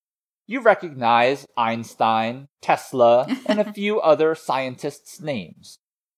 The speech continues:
Speaker 1: You also notice that a couple of them have little metallic circles exposed through the wood.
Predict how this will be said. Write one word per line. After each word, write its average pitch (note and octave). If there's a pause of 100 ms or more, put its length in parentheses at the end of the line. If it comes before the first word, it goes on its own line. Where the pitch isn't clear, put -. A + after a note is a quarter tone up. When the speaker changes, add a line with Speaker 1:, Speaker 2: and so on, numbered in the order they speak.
(320)
Speaker 1:
You -
also B3
notice B2+
that C#3+
a B2+
couple A3
of B2
them D#3+
have A#2
little G3
metallic D3
circles A2
exposed C3 (120)
through A#2
the C3
wood. D#3